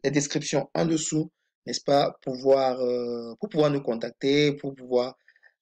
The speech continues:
euh, faire vos réservations. Euh, voilà, donc n'hésitez pas à checker.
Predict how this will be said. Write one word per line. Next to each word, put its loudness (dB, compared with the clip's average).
euh, 2
faire 4
vos -2
réservations. -2
Euh, 0
voilà, 0
donc -8
n'hésitez 0
pas 2
à 2
checker. -4